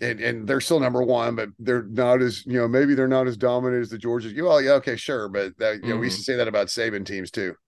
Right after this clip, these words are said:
Speaker 1: and they just kept rattling off championships.
Speaker 2: Four and oh Kansas travels to four and oh Texas.
Speaker 1: That's probably the game to watch this weekend. Um,
Speaker 2: Yeah.
Speaker 1: uh, no, no, there's a couple more.
Speaker 2: That one,
Speaker 1: Notre
Speaker 2: that one's
Speaker 1: Dame,
Speaker 2: up there.
Speaker 1: Notre Dame, Duke.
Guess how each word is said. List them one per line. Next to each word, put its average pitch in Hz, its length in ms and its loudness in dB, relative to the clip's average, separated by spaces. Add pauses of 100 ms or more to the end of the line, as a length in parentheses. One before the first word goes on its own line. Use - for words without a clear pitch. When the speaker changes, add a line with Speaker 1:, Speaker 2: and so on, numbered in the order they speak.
(240)
Speaker 1:
and 95 240 -6
they 101 100 -2
just 104 160 -10
kept 120 180 -2
rattling 104 480 0
off 98 200 -4
championships. 92 760 -6 (380)
Speaker 2:
Four 170 300 8
and 220 100 6
oh 220 200 6
Kansas 190 760 -2
travels 165 480 0
to 147 100 -6
four 151 380 4
and 180 100 2
oh 175 140 4
Texas. - 840 -6 (720)
Speaker 1:
That's 147 340 0
probably 202 540 2
the 151 100 0
game 143 300 0
to 139 80 0
watch 113 320 0
this 104 260 -10
weekend. 87 500 -10 (220)
Um, 101 760 -6
Speaker 2:
Yeah. 165 340 4 (460)
Speaker 1:
uh, 139 240 2
no, 254 380 0
no, 226 160 -4
there's 233 180 0
a - 40 -10
couple 160 180 2
more. 127 200 -4
Speaker 2:
That 165 100 6
one, 220 100 8
Speaker 1:
Notre 214 60 4
Speaker 2:
that 170 120 10
one's 214 180 6
Speaker 1:
Dame, 220 60 8
Speaker 2:
up 226 120 -2
there. 135 280 2 (280)
Speaker 1:
Notre 156 160 0
Dame, 156 180 2
Duke. 123 320 -2